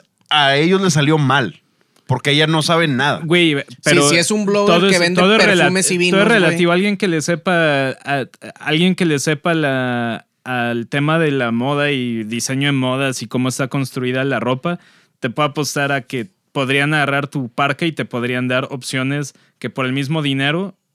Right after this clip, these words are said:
Speaker 2: esté mejor construida o mejor hecha X parca que la que tú tienes, güey.
Speaker 1: Pero
Speaker 2: O sea,
Speaker 1: me, eh,
Speaker 2: para ti no salió defectuosa, porque a ti te gusta. Pero alguien que sepa el tema que no soy yo, probablemente podría decir,
Speaker 3: No,
Speaker 2: "Te
Speaker 3: pero yo
Speaker 2: hicieron
Speaker 3: creo que es
Speaker 2: pendejo,
Speaker 3: diferente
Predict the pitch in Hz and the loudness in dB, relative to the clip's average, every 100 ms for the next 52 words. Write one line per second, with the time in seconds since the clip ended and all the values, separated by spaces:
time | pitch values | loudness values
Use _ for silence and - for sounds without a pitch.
0 | - - - 131 123 135 123 139 127 131 | -14 -10 -6 -6 -4 -6 -6 -6 -6 -6
1 | 127 135 135 123 113 127 123 113 139 131 | -4 -2 -2 -4 -4 -4 -4 -6 -8 -8
2 | - _ _ - 131 147 135 - 131 127 | -12 _ _ -10 -8 -6 -6 -4 -4 -4
3 | 135 135 110 101 104 117 113 123 104 73 | -6 -6 -6 -8 -10 -10 -6 -6 -8 -14
4 | - - _ _ _ _ - 156 160 165 | -20 -20 _ _ _ _ 0 2 4 2
5 | 165 104 110 123 165 156 160 151 190 220 | 0 -2 -4 0 2 2 0 0 0 0
6 | 226 214 180 185 196 - 113 147 151 131 | 0 2 2 2 2 -2 -6 -4 -4 -4
7 | - _ _ _ _ _ _ _ _ - | -10 _ _ _ _ _ _ _ _ -6
8 | 143 143 127 143 139 143 131 156 156 107 | -4 -2 -2 0 -2 0 0 0 -2 -8
9 | - _ _ - 135 139 156 170 175 156 | -12 _ _ -4 0 2 4 2 2 0
10 | 127 131 165 131 143 143 147 123 123 120 | -2 -2 -2 -2 -2 -4 -4 -4 -6 -4
11 | 147 123 139 147 131 120 127 123 123 139 | -2 -2 -2 -4 -4 -4 -4 -6 -6 -8
12 | 123 110 117 113 - 127 113 - 139 147 | -6 -6 -4 -4 -4 -4 -6 -8 -4 -2
13 | 151 139 143 143 139 135 127 139 165 147 | 2 2 2 2 2 2 2 4 4 2